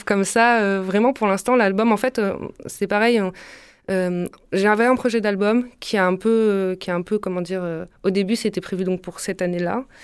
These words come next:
Et finalement, j'ai pas pu le faire et donc je l'ai laissé un peu de côté et, euh, c'est revenu avec, euh, alors oui, c'est un featuring, mais alors pas avec un artiste, euh, musicien, mais avec une artiste, euh, euh, euh, alors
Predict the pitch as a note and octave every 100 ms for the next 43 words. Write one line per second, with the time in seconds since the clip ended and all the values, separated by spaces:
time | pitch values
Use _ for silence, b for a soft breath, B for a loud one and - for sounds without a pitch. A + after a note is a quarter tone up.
0 | B B B _ - F#3+ - G3+ F#3+ G3+
1 | A3 A3 G#3 G3 G3 E3+ A3 A3 G#3 F#3
2 | F#3+ F3+ F#3+ G#3 G#3 A3 A3 G3+ - F#3+
3 | G#3+ A#3+ B3+ - G3+ G3 F#3+ F3+ F3 -
4 | G3+ G3 A#3+ B3 A#3+ B3 C#4+ C#4 G3 F#3+
5 | G#3+ A3 G#3 G3 F#3 F3 F3 F3 F#3 -
6 | G3+ F#3 G#3 C4+ - A#3+ B3 A#3+ - G#3+
7 | C4 B3+ - F#3 E3+ - - C4+ C4 A#3+
8 | A3+ G#3+ G3 F#3+ F#3+ - G#3 - F#3+ F#3
9 | F3+ G3 F#3 F3+ G#3+ A#3 G#3 F#3 F#3 G3
10 | G#3+ G3+ - - A3 - F#3+ F3+ B B
11 | B B B B F#3+ F3 E3+ E3 E3 E3
12 | D#3+ - B B B B B B F3 E3
13 | - - E3